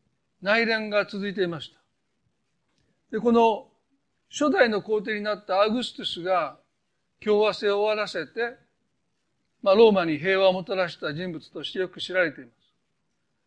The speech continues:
皆さんもパックス・ロマーナという言葉を聞いたことあるかもしれませんけど、ずっと血で血を塗る争いが続いていたんですけども、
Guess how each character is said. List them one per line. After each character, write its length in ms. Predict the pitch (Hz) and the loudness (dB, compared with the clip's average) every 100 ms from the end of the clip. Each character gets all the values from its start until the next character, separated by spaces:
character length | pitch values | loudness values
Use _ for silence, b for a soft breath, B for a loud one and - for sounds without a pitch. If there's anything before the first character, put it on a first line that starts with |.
| _ - | _ -10
皆 120 | 220 | -6
さ 120 | - | -4
ん 60 | 202 | -4
も 40 | |
パ 140 | - | -2
ッ 60 | 226 | -2
ク 80 | - | 0
ス・ 100 | 233 | 0
ロ 120 | 220 | 2
マ 120 | 220 | 2
ー 60 | 220 | 0
ナ 140 | 196 | 0
と 100 | 156 | -2
い 20 | |
う 40 | 175 | -6
言 120 | 180 | -6
葉 140 | 185 | -6
を 60 | 175 | -6
聞 120 | - | -6
い 60 | 196 | -10
た 60 | |
こ 80 | 202 | -8
と 80 | 160 | -6
あ 40 | |
る 80 | 170 | -6
か 120 | 185 | -6
も 80 | 208 | -12
し 80 | 165 | -10
れ 60 | 190 | -12
ま 100 | 170 | -12
せ 140 | 196 | -14
ん 80 | 165 | -14
け 120 | 143 | -10
ど、 320 | 160 202 - _ _ _ _ | -6 -4 -6 _ _ _ _
ず 120 | - 226 | -2 0
っ 240 | 285 - - | 0 -2 6
と 480 | 254 220 151 - _ _ _ _ _ _ _ _ _ _ - | 8 8 4 -4 _ _ _ _ _ _ _ _ _ _ -2
血 100 | 226 | 4
で 180 | 226 | 4
血 160 | 220 233 | 2 2
を 120 | 214 | 2
塗 140 | 202 208 | 2 0
る 340 | 208 196 - _ _ _ _ _ _ _ _ _ _ _ _ _ _ _ _ | 0 -2 -4 _ _ _ _ _ _ _ _ _ _ _ _ _ _ _ _
争 400 | 185 202 190 208 | 0 2 2 0
い 60 | 190 | 0
が 100 | 190 | -2
続 220 | - 202 | -4 -8
い 60 | 190 | -6
て 80 | |
い 40 | 202 | -4
た 140 | 180 | -4
ん 60 | 165 | -4
で 100 | 143 | -8
す 100 | - | -12
け 100 | 151 | -12
ど 120 | 151 | -10
も、 320 | 165 240 247 | -6 -6 -6